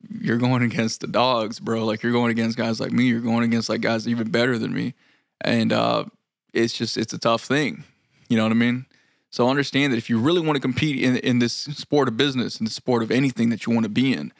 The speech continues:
the people at the top, man, are freaking ruthless. You know, they're, they're gonna, they, they're in it to win it,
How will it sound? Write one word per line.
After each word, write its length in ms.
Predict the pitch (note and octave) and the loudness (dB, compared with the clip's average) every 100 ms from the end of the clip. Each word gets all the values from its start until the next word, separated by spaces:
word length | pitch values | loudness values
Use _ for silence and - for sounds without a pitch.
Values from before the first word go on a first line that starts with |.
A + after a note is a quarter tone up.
| _ _ _ - | _ _ _ -6
the 60 | |
people 280 | E3+ G3 E3 | -2 2 2
at 60 | C3 | 0
the 80 | |
top, 280 | G#2+ D3 C#3 | 0 0 0
man, 160 | C#3 A2+ | -2 -2
are 100 | A2 | -4
freaking 380 | - D#3 - A2+ | -2 -2 0 2
ruthless. 540 | C3 - - - - - _ _ _ _ _ _ - | 2 -2 -10 -10 -14 -18 _ _ _ _ _ _ -4
You 80 | A2+ | 0
know, 240 | A2+ A#2+ - _ _ _ _ _ | 0 -2 -6 _ _ _ _ _
they're, 380 | - A2+ A2 G2+ | 2 2 2 -2
they're 300 | C#3 C3 A#2 | -6 -2 0
gonna, 320 | D3 B2 G#2+ A#2 - _ - | 0 0 -2 -8 -14 _ 0
they, 160 | A#2 | 2
they're 220 | A#2+ C#3 F3+ | 4 2 2
in 100 | B2+ | 0
it 100 | - | -2
to 100 | A2+ | 0
win 220 | C3+ F#3 | 2 0
it, 200 | - | -4